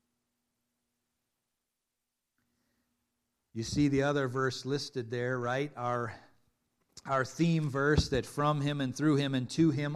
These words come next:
are all things, and to him be the glory. And just as I said last week, it's about him. Over and over and over, everything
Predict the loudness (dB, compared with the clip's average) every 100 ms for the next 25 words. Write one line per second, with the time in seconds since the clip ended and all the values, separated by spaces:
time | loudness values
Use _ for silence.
0 | -4 -2 -2 -2 -2 -2 -4 -6 -6 -6
1 | -4 -2 -2 -2 -6 -6 -10 -20 _ 0
2 | 0 0 2 2 2 0 -2 -2 -2 -4
3 | -2 -2 0 -2 -2 2 2 0 -10 -20
4 | -4 0 0 2 2 2 0 -2 -12 _
5 | _ -2 -2 -4 -10 -18 _ _ _ _
6 | _ _ _ _ _ _ _ _ _ _
7 | _ _ _ _ _ _ _ _ _ _
8 | _ _ _ _ _ _ _ _ _ _
9 | -6 -2 -2 -2 -4 -4 -6 -6 -6 -8
10 | -8 -8 -8 -8 -6 -8 -6 -6 -6